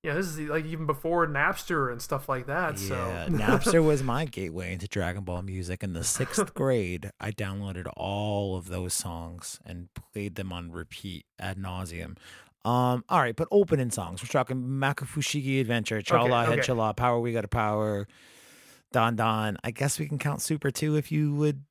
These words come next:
Speaker 2: even consider those. <laughs>
Speaker 1: Um, I, I, I'd say either, either Makufushigi or Chala Head Chala.
Speaker 2: Okay. I'm inclined to go Don Don every time.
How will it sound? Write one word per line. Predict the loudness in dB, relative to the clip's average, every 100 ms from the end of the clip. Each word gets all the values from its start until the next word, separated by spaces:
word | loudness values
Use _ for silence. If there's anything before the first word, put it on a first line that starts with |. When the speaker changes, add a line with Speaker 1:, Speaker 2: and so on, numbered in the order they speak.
| -2
Speaker 2:
even | 0 2 0
consider | -2 -2 2
those. | 2 4 4 4
<laughs> | 4 2 -4 -2 -8 -8 -16 _ _ _ _ _ _ _ _ _
Speaker 1:
Um, | 0 2 4
I, | 2 2
I, | 2 2 2
I'd | 0 0
say | 2 4 6
either, | 4 0 2 2 2
either | 0 0 2
Makufushigi | 4 2 0 -6 -6 -4 -4 -2 -2 0
or | 0 -2 -4
Chala | 0 0 0 -6
Head | -8
Chala. | -6 -2 -2 -2 -4 -6 -10 _ _ -10
Speaker 2:
Okay. | -2 0 -2 -6 _ _ _ _ _ -4
I'm | -2
inclined | -2 0 0
to | 2
go | 2
Don | 2 2 2
Don | 2 2 2 -2 -8
every | -4 0 2
time. | 2 2 0 -2